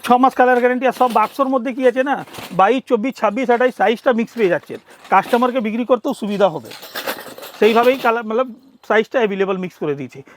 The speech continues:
এবার আপনাকে আমি কসমেটিকের মধ্যে নিয়ে চলছি। কসমেটিকের মধ্যে দেখুন, সব থেকে কম দামের ফলস নেল মাত্র তিন টাকা করে কেনা, দশ টাকা নিচনে বিক্রি হয় না, আঠা দেওয়া আছে প্লেনের মধ্যে, ঠিক আছে? তারপরে ডিজাইনের মধ্যে দেখুন, ডিজাইনের মধ্যে চলে আসবে ষাট টাকা পাতা, পাঁচ টাকা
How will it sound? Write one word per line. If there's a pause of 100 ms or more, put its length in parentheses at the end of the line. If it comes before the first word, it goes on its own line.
(120)
এবার
আপনাকে
আমি
কসমেটিকের
মধ্যে
নিয়ে
চলছি। (220)
কসমেটিকের
মধ্যে
দেখুন,
সব (100)
থেকে (120)
কম
দামের
ফলস (120)
নেল (440)
মাত্র (180)
তিন (100)
টাকা
করে
কেনা, (400)
দশ
টাকা
নিচনে
বিক্রি
হয়
না, (200)
আঠা
দেওয়া
আছে (120)
প্লেনের
মধ্যে, (420)
ঠিক
আছে? (120)
তারপরে
ডিজাইনের
মধ্যে
দেখুন,
ডিজাইনের
মধ্যে
চলে
আসবে
ষাট (100)
টাকা (100)
পাতা, (440)
পাঁচ (100)
টাকা